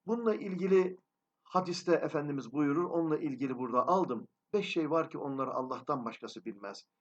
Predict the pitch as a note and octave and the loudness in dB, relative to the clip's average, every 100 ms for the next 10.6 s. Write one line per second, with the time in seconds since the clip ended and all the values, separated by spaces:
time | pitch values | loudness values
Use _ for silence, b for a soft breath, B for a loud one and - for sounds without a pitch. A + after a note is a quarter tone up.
0 | _ - D3 C#3 C#3 - G#2+ F#2 - G2+ | _ -2 2 2 0 -4 -4 -6 -10 -14
1 | - _ _ _ _ _ _ _ _ _ | -14 _ _ _ _ _ _ _ _ _
2 | _ _ _ _ _ F3+ G#3+ G3 F#3+ - | _ _ _ _ _ 6 8 8 2 -2
3 | _ _ _ _ _ _ _ _ _ _ | _ _ _ _ _ _ _ _ _ _
4 | _ _ _ _ - G3 F3+ F#3+ - D#3 | _ _ _ _ -2 -2 0 -4 0 2
5 | D3 D3 D#3 G3 F#3+ D3+ D3 B2+ - A2+ | 2 2 0 0 -2 -2 -2 -2 -6 -2
6 | D#3 D#3+ C#3+ A#2 G2 F2+ F2+ - - _ | 0 2 0 0 -4 -8 -10 -12 -20 _
7 | D3 D#3 F3 F#3+ F#3+ D#3+ A#2 A2 G2 F#2 | 2 4 4 2 2 2 2 -4 -10 -4
8 | C#3+ D3+ A#2+ F#2 G2 C#3+ C#3 C#3 A#2 - | 0 2 0 -2 -4 -4 -2 -2 -4 -2
9 | C#3+ - A#2 A2+ A#2 A2+ D3 D3 E3+ F3 | -4 -4 -8 -6 -6 -6 -4 0 2 2
10 | F3+ F3+ G#3 G3 G3+ | 2 0 4 8 8